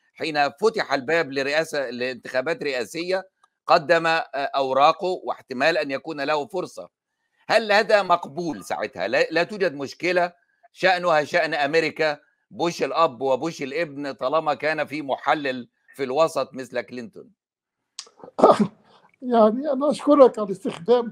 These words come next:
Speaker 2: كلمة محلل في الوسط، لأن هي فعلًا أحد الآليات اللي تلجأ إليها الأسر الحاكمة في الجمهورية طبعًا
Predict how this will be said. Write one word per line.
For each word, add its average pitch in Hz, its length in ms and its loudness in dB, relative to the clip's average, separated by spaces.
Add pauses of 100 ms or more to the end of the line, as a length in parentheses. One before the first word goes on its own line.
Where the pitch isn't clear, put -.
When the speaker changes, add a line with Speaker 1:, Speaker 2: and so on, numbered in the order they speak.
Speaker 2:
كلمة 214 340 -4
محلل 208 480 -4
في - 120 -18
الوسط، 196 420 -6 (920)
لأن 220 380 -4
هي 262 280 -2
فعلًا 240 560 0 (760)
أحد 202 400 -2
الآليات 214 840 0 (680)
اللي 208 220 -2
تلجأ 233 420 4
إليها 208 600 -2 (840)
الأسر 240 640 4
الحاكمة 220 680 2 (680)
في 208 500 -2 (280)
الجمهورية 202 580 6
طبعًا 147 420 -6